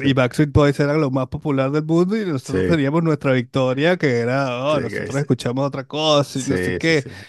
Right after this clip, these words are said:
Speaker 1: Eso to-, totalmente cambió, ¿no? Y ahorita
Speaker 2: Sí.
Speaker 1: es todo, eh, quién es el más popular,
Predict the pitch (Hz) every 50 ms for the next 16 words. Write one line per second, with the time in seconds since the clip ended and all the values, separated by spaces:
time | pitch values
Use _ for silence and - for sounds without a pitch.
0 | - _ _ _ _ 113 113 - - 127 - _ _ _ - 196 202 - - 151
1 | 131 139 131 131 143 156 160 214 202 - 143 113 104 107 117 127 123 117 107 104
2 | 113 123 120 107 104 98 113 117 95 123 127 - - 143 139 147 156 170 175 175
3 | 175 175 101 95 - _ _ _ _ _ _ _ _ _ _ _ _ _ - -
4 | - - _ _ _ _ _ _ _ _ 127 123 117 113 - - 139 131 127 135
5 | 147 143 143 139 139 - 143 131 120 110 110 107 104 104 104 117 120